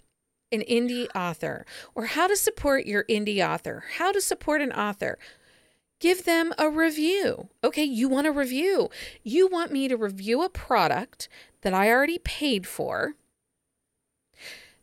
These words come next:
Then I get to review it honestly. You don't get to tell me how to review. You know why?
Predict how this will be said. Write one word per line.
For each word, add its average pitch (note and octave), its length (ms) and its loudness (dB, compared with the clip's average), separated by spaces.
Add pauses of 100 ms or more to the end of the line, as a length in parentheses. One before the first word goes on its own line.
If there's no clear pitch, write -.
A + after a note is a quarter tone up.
(300)
Then C4+ 100 2
I D4 120 4
get F#4+ 140 2
to F#4 100 -4
review D#4 320 2
it A#3+ 120 4
honestly. D#4+ 640 -2 (960)
You D#4 220 -2 (100)
don't F4 240 0
get F4+ 160 0
to E4+ 80 -4
tell - 340 -4
me D#4 140 -4
how C#4+ 140 -2
to C#4+ 80 0
review. C4+ 360 -2
You C4 160 -4
know B3+ 120 0
why? C4 340 0